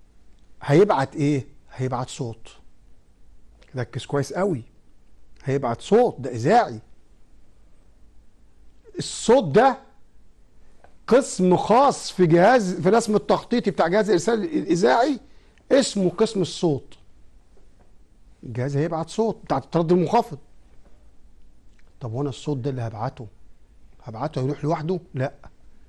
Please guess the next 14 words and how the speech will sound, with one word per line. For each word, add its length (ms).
لازم 280
له 60
موجة 220
تردد 380
عالي. 300
يبقى 320
في 180
قسم 720
خاص 580
لتوليد 800
الترددات 800
العالية. 520
ادي 140
قسمين. 540